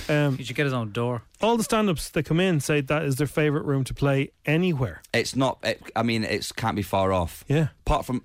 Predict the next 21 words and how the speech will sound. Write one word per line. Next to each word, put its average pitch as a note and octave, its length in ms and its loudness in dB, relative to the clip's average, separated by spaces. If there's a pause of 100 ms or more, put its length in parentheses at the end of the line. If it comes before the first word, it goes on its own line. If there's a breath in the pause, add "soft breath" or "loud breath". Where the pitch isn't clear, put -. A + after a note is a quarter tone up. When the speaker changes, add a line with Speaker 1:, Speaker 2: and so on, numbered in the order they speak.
Speaker 3:
I've B2+ 140 2
got C3 140 -2
Edinburgh B2 600 0
because - 140 -6
it's - 100 -4
my A2 80 0
hometown, G#2+ 440 2
Speaker 1:
Yeah, F#2+ 40 2
of F2+ 100 0
course. A2 100 0
Speaker 3:
and G2+ 100 2
then F#2+ 240 0 (120)
I'm, A2+ 320 2
I'm G#2+ 180 2
looking G#2 220 -2
forward F#2 280 0
to - 80 -6
it - 80 -6
'cause F2+ 120 -10
it, - 160 -10
that, G#2 240 0